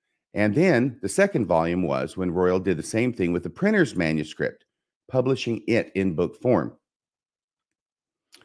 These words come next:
The research that he did next went through all the changes in every copy of the Book of Mormon, or at least the major copies of the Book of Mormon. Here's how he described that.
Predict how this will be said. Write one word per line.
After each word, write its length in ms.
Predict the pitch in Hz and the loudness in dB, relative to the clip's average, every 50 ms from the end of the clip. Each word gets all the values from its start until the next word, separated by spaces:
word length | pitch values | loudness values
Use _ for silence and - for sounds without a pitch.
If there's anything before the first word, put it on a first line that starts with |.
| _ _ _ _ _ _ _ _ _ _ _ | _ _ _ _ _ _ _ _ _ _ _
The 80 | - 107 | -2 2
research 640 | 117 156 196 208 - - 117 95 - - - - - - _ _ _ _ _ _ _ _ _ _ _ _ _ _ | 4 4 4 4 2 2 2 2 2 -2 -10 -14 -16 -18 _ _ _ _ _ _ _ _ _ _ _ _ _ _
that 140 | - 113 101 | 2 4 4
he 140 | 107 110 107 | 4 0 -2
did 480 | 101 - 104 90 80 73 78 90 90 - _ _ _ _ _ _ _ _ _ _ - | 0 2 4 4 4 2 0 -2 -8 -14 _ _ _ _ _ _ _ _ _ _ -4
next 460 | 98 123 147 147 120 - - - - 87 80 | 0 2 2 2 2 0 -2 -12 -18 -6 -2
went 220 | 104 123 151 147 | 0 2 2 0
through 200 | - 117 107 - - | 0 -2 -2 -2 2
all 240 | 107 110 120 143 160 | 4 6 6 6 6
the 100 | 170 165 | 4 0
changes 640 | - - 135 113 101 95 90 80 92 90 87 - | 0 0 0 0 2 2 0 0 0 -2 -2 -2
in 240 | - - 101 95 - - | -4 -2 -2 -2 -2 -2
every 300 | 101 110 101 123 127 120 | -2 0 0 0 -2 -2
copy 640 | 120 - - 110 104 104 104 - 80 64 73 - - _ _ _ _ _ _ _ _ _ _ _ | -4 -6 -2 0 0 0 0 -2 -4 -6 -6 -8 -14 _ _ _ _ _ _ _ _ _ _ _
of 160 | 87 95 95 | 0 0 2
the 80 | 101 98 | 0 -2
Book 320 | 85 80 87 80 - - | 0 2 0 0 0 -2
of 80 | 87 80 | -4 -2
Mormon, 380 | 92 92 92 87 82 78 76 | 0 2 2 2 2 0 0
or 100 | 80 87 | 0 -2
at 80 | - - | 0 2
least 240 | 127 131 117 - - | 0 0 0 0 0
the 80 | 107 | 0
major 340 | 101 98 98 104 101 101 87 | 2 2 2 2 0 -2 -6
copies 460 | - - 85 78 73 - 82 76 69 | -4 0 0 0 0 0 -4 -6 -6
of 80 | 82 73 | -6 -8
the 80 | 73 | -8
Book 280 | 73 65 85 85 - - | -6 -4 -4 -4 -4 -6
of 60 | 76 | -6
Mormon. 300 | 78 85 82 78 71 71 | -2 -2 0 0 -2 -4
Here's 300 | 71 71 117 127 123 - | -4 -2 -2 -2 -2 0
how 120 | 110 101 95 | 0 0 0
he 140 | 87 95 | 2 0
described 540 | 90 85 80 - - - 85 82 80 80 73 | -2 -4 -6 -8 -2 0 2 2 2 0 0
that. 180 | - 52 - | -4 -6 -6